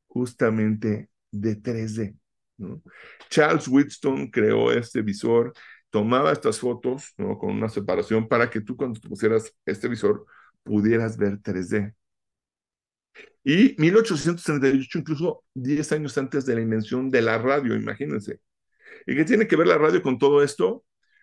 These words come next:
Pues las ondas de radio, las ondas electromagnéticas que hacen que lleguen información a todos lados, hasta hoy en día,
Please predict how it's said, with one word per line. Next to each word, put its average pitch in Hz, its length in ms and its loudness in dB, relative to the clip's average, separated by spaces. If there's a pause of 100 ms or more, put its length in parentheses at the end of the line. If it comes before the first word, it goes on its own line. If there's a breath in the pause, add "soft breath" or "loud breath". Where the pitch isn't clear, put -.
(140)
Pues 131 120 0
las 135 180 -2
ondas 180 360 2
de 147 120 0
radio, 147 280 -2
las 143 200 -2
ondas 156 260 -6
electromagnéticas 120 960 -4
que 135 180 2
hacen 180 300 0
que 135 120 0
lleguen 156 280 -2
información 120 540 -4
a - 80 -6
todos 135 240 2
lados, 131 480 -8 (420 soft breath)
hasta 135 560 0
hoy 208 260 4
en 190 160 4
día, 180 460 2